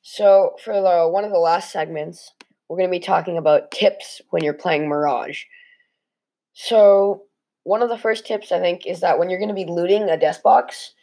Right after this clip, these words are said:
you wanna put out your decoy crouched near that death box or a different death box or running off,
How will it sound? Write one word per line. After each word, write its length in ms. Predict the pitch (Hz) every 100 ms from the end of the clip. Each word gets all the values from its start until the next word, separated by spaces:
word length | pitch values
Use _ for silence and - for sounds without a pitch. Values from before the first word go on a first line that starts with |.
| _ _
you 100 | -
wanna 360 | 202 196 185 170
put 120 | - 226
out 140 | 214
your 140 | 208
decoy 400 | 185 220 - 190
crouched 600 | 175 - 175 190 - - -
near 400 | 175 170 185 190
that 300 | 175 175 -
death 200 | 180 -
box 280 | 202 190 -
or 140 | 165
a 60 | 160
different 300 | 165 180 156
death 220 | 170 -
box 260 | 180 180 -
or 120 | 160
running 280 | 160 151 120
off, 320 | 120 196